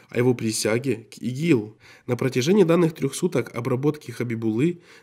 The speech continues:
были применены физические и психологические действия со стороны так называемых борцов с терроризмом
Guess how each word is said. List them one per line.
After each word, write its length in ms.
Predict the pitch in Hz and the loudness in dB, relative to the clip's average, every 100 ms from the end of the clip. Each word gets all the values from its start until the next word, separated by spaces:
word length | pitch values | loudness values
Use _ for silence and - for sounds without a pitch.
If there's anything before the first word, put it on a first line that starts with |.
| - | -2
были 160 | 156 | 2
применены 580 | 147 143 143 135 143 143 | 2 2 2 2 2 0
физические 680 | 123 135 156 151 139 135 120 | -2 -4 -4 -4 -4 -6 -4
и 100 | 113 | -4
психологические 840 | - 123 123 131 131 117 - 113 | -8 -4 -4 -4 -6 -6 -6 -6
действия 460 | 117 151 160 123 113 | 0 0 0 -4 -4
со 100 | 110 | -6
стороны 380 | 113 120 120 | -4 -2 -2
так 180 | 113 110 | -2 -2
называемых 560 | 117 113 113 107 107 - | -2 0 0 0 -2 -6
борцов 360 | 113 113 110 113 | -6 -6 -6 -8
с 40 | |
терроризмом 600 | - 107 107 147 170 113 | -4 -2 -2 -4 -2 -4